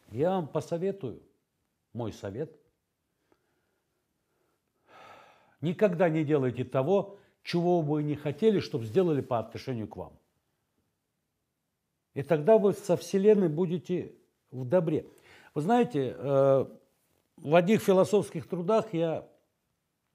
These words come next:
читал, что в каждом из нас сидит внутренний, вот здесь вот, наше внутреннее «я».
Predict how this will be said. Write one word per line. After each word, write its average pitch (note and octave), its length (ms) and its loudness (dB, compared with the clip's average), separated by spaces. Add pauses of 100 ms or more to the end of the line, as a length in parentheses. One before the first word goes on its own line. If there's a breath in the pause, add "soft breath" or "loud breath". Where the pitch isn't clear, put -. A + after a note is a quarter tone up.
(680)
читал, G3 480 0
что - 460 -6 (360 soft breath)
в - 100 -20
каждом F#3 480 2
из C3+ 140 -4
нас A2 420 -4
сидит C#3+ 480 -6
внутренний, C#3 480 -2
вот G2+ 220 -6
здесь G#2+ 260 -8
вот, A2+ 100 -12 (880)
наше B2+ 320 -6
внутреннее A#2 840 -8 (200)
«я». F2 200 -14